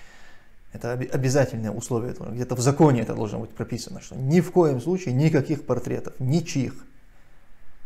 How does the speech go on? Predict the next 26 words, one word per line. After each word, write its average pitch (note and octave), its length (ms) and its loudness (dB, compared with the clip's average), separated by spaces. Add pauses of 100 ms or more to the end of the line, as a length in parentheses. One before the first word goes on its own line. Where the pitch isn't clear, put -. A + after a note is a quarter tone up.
(580)
Нам B2 260 -2
нужно A#2+ 240 0
будет A#2+ 260 -4
этого - 260 -4
добиваться. A#2+ 520 -6 (640)
А B2+ 60 -12
то, F#3 120 0
что E3 200 -2
Ц-, - 240 -8
Чечня C#3 720 -2 (100)
не C3+ 140 -2
сможет C3 360 -2
выживать B2 420 0
самостоятельно, B2+ 500 -4
ну F#3 100 0
да, F#3 300 2
мы, B2+ 220 -4
мы C#3 440 -6 (480)
все G3+ 280 4
могут, D#3 440 4 (340)
Грузия D3 400 4
может, A#2+ 360 -2
Азербайджан, B2+ 560 0
другие C3 240 0
могут D3+ 360 6
все, B2+ 380 2